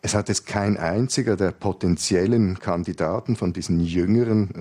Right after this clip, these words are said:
und angeblich reformorientierten Kandidaten geschafft. Umgekehrt muss man sagen, Xi Jinping wird vom allerersten Amtstag an in einer sehr, sehr starken Position sein und dies deshalb, weil er zugleich mit der Beförderung zum Parteichef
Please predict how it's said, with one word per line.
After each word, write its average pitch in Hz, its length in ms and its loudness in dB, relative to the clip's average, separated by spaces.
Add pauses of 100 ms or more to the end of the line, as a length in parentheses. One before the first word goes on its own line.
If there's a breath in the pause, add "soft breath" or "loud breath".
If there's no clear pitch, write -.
und 82 380 -4
angeblich 87 560 0
reformorientierten 101 1200 0
Kandidaten 92 680 0
geschafft. - 600 -4 (680 loud breath)
Umgekehrt 127 480 2
muss 101 160 0
man 92 140 2
sagen, 98 420 0 (260 loud breath)
Xi 104 200 0
Jinping 95 420 0
wird 98 240 0
vom 98 200 -2
allerersten 104 560 0
Amtstag 98 540 0
an 92 260 2
in 90 140 -2
einer 90 220 2
sehr, 95 200 0
sehr 95 180 0
starken 87 600 -2 (320 soft breath)
Position 95 760 -2
sein 98 360 2
und 85 380 -2
dies 90 240 -4
deshalb, 98 640 2
weil 85 220 0
er 87 120 -2
zugleich 117 400 -2
mit 92 140 -2
der 90 60 -2
Beförderung 87 640 0
zum 82 160 0
Parteichef 85 840 -4